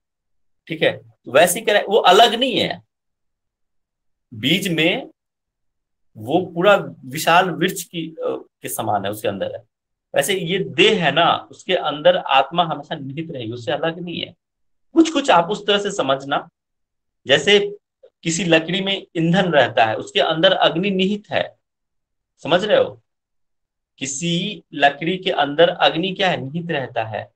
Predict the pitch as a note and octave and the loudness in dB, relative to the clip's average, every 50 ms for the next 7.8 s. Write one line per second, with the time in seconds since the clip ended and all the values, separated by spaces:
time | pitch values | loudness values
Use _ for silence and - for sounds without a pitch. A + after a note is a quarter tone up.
0 | _ _ _ _ _ _ _ _ _ _ _ - G2+ A2+ B2 B2 B2 - E3+ F3+ | _ _ _ _ _ _ _ _ _ _ _ -16 0 2 2 2 2 0 -2 -4
1 | F#3 F3 E3 E3 - - E3+ D#3+ D3+ C#3 C#3 C3+ C#3 C#3+ C#3+ C#3+ - C3 B2+ C3+ | -2 -2 -2 -4 -4 -4 -2 0 2 4 6 6 6 4 2 -2 -4 -4 -2 0
2 | B2+ A#2 B2 C3 - - - _ _ _ C#3 B2+ C3+ C#3+ D3 D3 C#3+ C3+ C3 B2+ | 0 0 0 -4 -10 -16 -20 _ _ _ -6 -2 -2 -2 0 2 2 2 2 0
3 | B2+ B2+ B2+ - _ _ _ _ _ _ _ _ _ _ _ _ _ _ _ _ | -2 -6 -10 -12 _ _ _ _ _ _ _ _ _ _ _ _ _ _ _ _
4 | _ _ _ _ _ _ _ _ _ _ D3 D3+ D#3+ E3+ E3 - - - C3 C3+ | _ _ _ _ _ _ _ _ _ _ -4 -2 -2 -2 -2 -6 -10 0 4 4
5 | C#3+ E3 F3 F3 E3+ F3+ E3+ E3+ E3+ E3+ E3+ F#3 E3+ - - - D3+ C#3+ - - | 4 4 2 0 2 4 4 4 4 0 -4 -10 -12 -10 -4 0 0 0 0 0
6 | F3+ F3+ F3+ F#3+ - - - - E3 D3+ D3 D3+ F3 F#3+ G3 F#3+ F3+ E3 D#3 C3+ | -2 -2 -2 -2 -8 -12 -10 -6 -4 -4 -2 -2 -2 -2 -2 -4 -6 -2 0 2
7 | A2+ G2+ G2+ - - - C#3 C#3 D3 D#3+ E3 E3+ E3 E3+ E3+ | 2 2 0 -2 -6 -6 -6 -6 -4 -6 -6 -8 -8 -8 -10